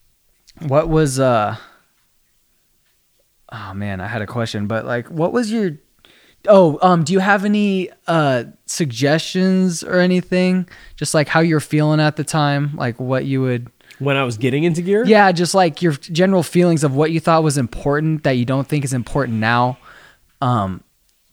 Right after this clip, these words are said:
Speaker 2: Mm, that's a good question.
Speaker 1: like, uh, 'cause, like, I d-, I definitely had, I,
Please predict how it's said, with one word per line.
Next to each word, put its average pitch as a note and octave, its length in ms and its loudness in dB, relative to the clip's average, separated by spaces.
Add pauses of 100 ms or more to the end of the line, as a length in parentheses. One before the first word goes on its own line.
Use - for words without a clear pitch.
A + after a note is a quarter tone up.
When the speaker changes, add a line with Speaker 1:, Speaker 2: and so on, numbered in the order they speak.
Speaker 2:
Mm, C#3 300 -4
that's C3 180 -12
a D3+ 60 -4
good A#2 60 -4
question. B2 540 -8
Speaker 1:
like, D#3+ 280 2
uh, D3+ 280 4
'cause, G3 220 2
like, G3 300 2
I F#3 160 2
d-, D#3 120 -6 (240)
I F3 100 4
definitely F3 500 2
had, C3 440 2 (280)
I, F#3 140 4